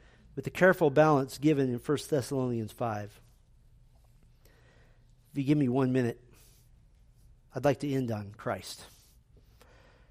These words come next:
He is our ultimate example of a shepherd. You know how Jesus shepherded? He shepherded like a mother. Matthew twenty-three thirty-seven,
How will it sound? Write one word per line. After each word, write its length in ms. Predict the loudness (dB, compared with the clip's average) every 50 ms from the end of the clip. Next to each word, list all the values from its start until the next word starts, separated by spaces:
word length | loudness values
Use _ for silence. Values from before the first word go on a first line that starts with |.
| -20 _ _ _ _
He 200 | 2 4 6 6
is 140 | 6 8 6
our 140 | 6 6 6
ultimate 380 | 4 4 2 0 -2 -2 -2
example 580 | -2 -2 0 0 0 0 -2 -4 -6 -8 -8 -10 -16 _ _ -20 -20 _ _ _ _ _ _ _ _ _ _ _ _ -12
of 140 | -10 -8 -6
a 60 | -6
shepherd. 480 | -2 0 2 2 2 2 -2 -6 -8 -8 -14 -20 -20 -20 _ _ _ -20 _ _ -20 _ _ _ -8
You 100 | -4 -2
know 80 | 2
how 140 | 2 2 2
Jesus 380 | 0 0 -4 -4 -4 -4 -4 -4
shepherded? 500 | -4 -2 -2 -2 -2 -4 -8 -8 -10 -12 -14 -20 -20 -20 _ _ _ -20 -20 _ _ _ _ _ _ _ _ -20 -20 _ _ _ _ _ _ _ _ _ _ _ _ _ _ _ _ _ _
He 80 | -16 -8
shepherded 420 | -2 -2 -2 -2 -2 -4 -4 -4
like 200 | -4 -4 -6 -6
a 40 | -6
mother. 320 | -8 -8 -8 -8 -10 -12 -16 -20 _ _ _ _ _ _ -20 _ _ -20 _ _ -20 -20 _ _ _ _ _ _ _ _ _ _ _ -20 -20 _ _ _ _ _ _ _ _ _ _ -4
Matthew 320 | -2 -2 -2 -2 -4 -8
twenty-three 480 | -6 -4 -2 -2 -2 -4 -4 -6 -8 -4
thirty-seven, 640 | -2 -2 -2 -2 -4 -4 -2 -2 -2 -2 -2 -4